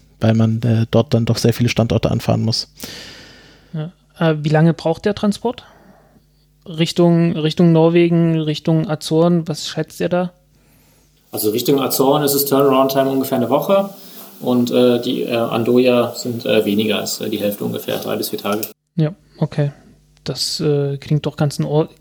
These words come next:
Speaker 2: ganz ordentlich. Ähm, wie viele Leute braucht ihr dann an so einem, äh, Standort, um den, um den Start durchzuführen?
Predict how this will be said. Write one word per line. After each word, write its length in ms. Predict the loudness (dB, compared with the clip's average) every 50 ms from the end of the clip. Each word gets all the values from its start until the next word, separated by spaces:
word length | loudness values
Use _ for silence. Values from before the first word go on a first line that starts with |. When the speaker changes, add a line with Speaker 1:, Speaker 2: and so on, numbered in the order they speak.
| _ _ -4
Speaker 2:
ganz 240 | -4 -4 -2 0 4
ordentlich. 580 | 4 4 6 4 4 2 2 -2 -2 -2 -4 -2
Ähm, 520 | 0 2 4 4 4 4 2 0 0 -2
wie 80 | -4 -2
viele 240 | 0 2 4 4
Leute 240 | 4 4 4 2 0
braucht 320 | 0 0 0 0 0 0 -2
ihr 80 | 0
dann 180 | 2 2 2 2
an 160 | 2 2 2
so 120 | 4 4
einem, 320 | 4 4 4 2 0 -2 -4
äh, 340 | -4 -4 -2 -2 -4 -4 -6
Standort, 500 | -2 0 0 0 2 2 2 0 2 2
um 160 | 0 0 2
den, 300 | 2 2 2 2 2 0
um 100 | 0 0
den 160 | 0 -2 -2
Start 320 | -2 -2 -2 -2 0 0
durchzuführen? 560 | -2 -2 -2 -4 -8 -6 -4 -4 -2 -2 -4